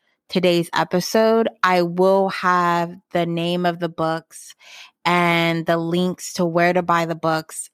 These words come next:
in the episode description. In the meantime,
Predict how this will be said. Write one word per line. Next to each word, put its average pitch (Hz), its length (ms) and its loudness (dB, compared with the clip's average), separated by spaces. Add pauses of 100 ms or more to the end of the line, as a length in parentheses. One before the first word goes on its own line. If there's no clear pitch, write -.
in 190 320 0
the 170 420 2
episode 170 500 -2
description. - 760 -8 (280)
In 226 180 2
the 262 60 4
meantime, 240 760 0